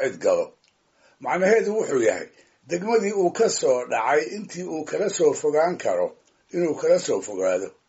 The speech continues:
Haddii aanu sidaas yeelin, wuxuu mar walbaba halis u yahay nimankii geela lahaa inta isa soo abaabulaan inay ka daba yimaadaan, dabadeedna ay ka soo ritaan, welibana ay rag ka laayaan. Si aan taasi u dhicinna,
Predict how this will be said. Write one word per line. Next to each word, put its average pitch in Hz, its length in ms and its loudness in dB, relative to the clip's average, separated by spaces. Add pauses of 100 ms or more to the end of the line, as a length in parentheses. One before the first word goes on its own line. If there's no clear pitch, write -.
(280)
Haddii 247 240 0
aanu 196 220 2
sidaas 185 480 2
yeelin, 123 500 -2
wuxuu 165 380 -4
mar 202 160 0
walbaba 156 560 2
halis 170 300 -2
u 165 160 -8
yahay 90 320 -2 (480)
nimankii 202 400 -2
geela 170 300 4
lahaa 135 380 2
inta 151 180 -6
isa 156 260 -4
soo 190 280 2
abaabulaan 151 840 2 (480)
inay 175 240 -2
ka 196 160 0
daba 151 280 2
yimaadaan, 127 680 2 (420)
dabadeedna 160 640 2
ay 147 220 2
ka 190 160 -2
soo 143 280 2
ritaan, 123 500 0 (420)
welibana 143 520 4
ay 131 140 4
rag 160 180 -2
ka 151 140 0
laayaan. 104 500 0 (960)
Si - 140 -6
aan 202 180 2
taasi 180 320 2
u 208 120 -4
dhicinna, 151 460 -4